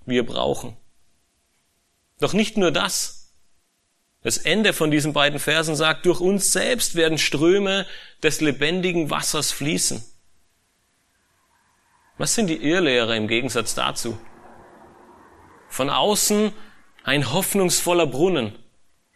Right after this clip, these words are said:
All das, was wir brauchen, wenn wir Durst haben, wenn wir nichts zu trinken haben. Doch in Wahrheit sind sie trocken, ohne Leben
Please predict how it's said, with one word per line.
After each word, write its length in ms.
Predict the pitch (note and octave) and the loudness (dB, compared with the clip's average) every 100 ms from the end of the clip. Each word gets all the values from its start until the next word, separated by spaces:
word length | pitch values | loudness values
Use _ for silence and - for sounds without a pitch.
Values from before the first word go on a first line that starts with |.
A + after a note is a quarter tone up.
| - | -4
All 220 | - A3+ | 0 2
das, 260 | G#3+ A3 - | 2 2 0
was 180 | F#3+ | 0
wir 140 | F#3 D#3 | 2 2
brauchen, 680 | D3 D3 A3 - F#3 B2 - - - | 2 2 2 2 0 -2 -6 -18 -2
wenn 200 | D3 D3+ | 0 4
wir 120 | D3+ | 4
Durst 420 | B2+ D3+ F#3+ - | 4 2 2 -2
haben, 240 | C3 A2 G#2+ - - _ | -4 -4 -6 -14 -20 _
wenn 160 | B2+ C3+ | -2 2
wir 120 | C#3 | 2
nichts 260 | F3 - - | 2 0 -2
zu 80 | C#3 | 0
trinken 440 | C3 E3+ F3+ A#2+ | 0 -2 -2 -4
haben. 180 | A2+ A#2 - - _ _ _ _ _ - | -6 -8 -14 -20 _ _ _ _ _ -4
Doch 140 | A#2+ | -2
in 180 | C3+ A#2 | 0 2
Wahrheit 640 | B2+ D#3 D3+ E3 F3 E3+ - - - | 0 0 -2 -2 -2 -4 -14 -20 -10
sind 220 | - C3+ | -4 -2
sie 120 | C3 | -2
trocken, 640 | A#2 C3+ D3+ - D3+ D3 C#3+ - - _ _ _ _ _ - | -4 -2 -2 -2 -2 -2 -6 -16 -20 _ _ _ _ _ 0
ohne 260 | D3+ E3+ | 2 4
Leben 760 | D3 C3+ C#3+ D#3+ D3 C3 C3 | 4 4 2 2 0 -2 -4